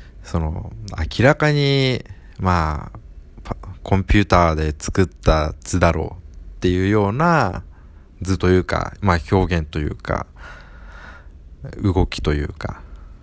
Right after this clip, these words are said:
まあ、そういうものだろうというふうなのが、こう、見ただけで簡単に分かったと思うんですけど、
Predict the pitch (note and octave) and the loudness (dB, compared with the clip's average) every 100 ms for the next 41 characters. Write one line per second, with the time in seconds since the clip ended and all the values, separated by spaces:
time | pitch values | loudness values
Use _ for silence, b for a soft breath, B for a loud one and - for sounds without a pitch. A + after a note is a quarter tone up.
0 | - - F2+ - G#2+ G2+ G2+ G2 G2 E2 | -10 0 0 2 4 4 4 4 4 4
1 | D#2+ D#2 F#2 G2 F#2+ G#2+ G2 B2 D#3+ C3 | 2 -2 -2 0 0 0 2 2 2 2
2 | A#2 B B B B B - G#2 B2+ G#2+ | -2 B B B B B -4 2 4 6
3 | E2 - - - - - - - G1+ - | 4 -4 -12 -18 -18 -18 -18 -18 -18 -10
4 | - F#2 G#2+ F#3+ D#3+ A2 - F#2 E2+ - | -2 0 2 4 6 6 4 2 2 2
5 | D3 D3+ D3 C3+ C3+ C3 - E2 - F2+ | 2 2 4 4 4 2 2 -2 0 -2
6 | E2+ E2 D#3 - F#2 F#2 F#2+ F2+ E2+ | -2 -2 -2 -2 -2 2 2 2 -2